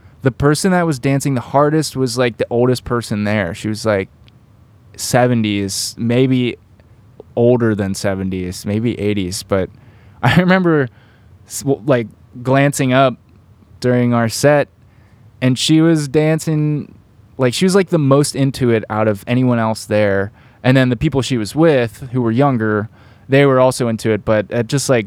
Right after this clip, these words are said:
made me smile seeing this old lady, uh,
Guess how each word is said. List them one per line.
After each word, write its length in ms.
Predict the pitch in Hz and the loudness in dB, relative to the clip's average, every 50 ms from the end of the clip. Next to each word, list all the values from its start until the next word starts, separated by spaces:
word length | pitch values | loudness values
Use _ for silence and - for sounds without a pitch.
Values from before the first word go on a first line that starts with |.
| - - - | -6 -8 -4
made 300 | 117 113 117 123 123 120 | -2 0 0 2 2 0
me 100 | 127 120 | 0 -2
smile 720 | 113 - - 120 117 113 117 113 113 113 110 107 101 - | -2 -2 -2 -2 0 0 2 2 2 2 0 -2 -4 -6
seeing 520 | - - - 123 120 117 117 117 113 110 - - - - - - - _ _ _ _ | -8 -4 -2 -2 0 0 -2 -2 -4 -6 -12 -20 -20 -20 -20 -20 -20 _ _ _ _
this 200 | - 117 117 - | -6 -4 -4 -2
old 180 | 127 117 101 110 | -2 -2 -2 -2
lady, 480 | 113 110 113 113 113 110 107 107 101 - - | -2 0 0 0 0 0 0 -2 -4 -4 -4
uh, 360 | 107 104 101 101 101 98 - | -2 -2 0 -2 -2 -4 -6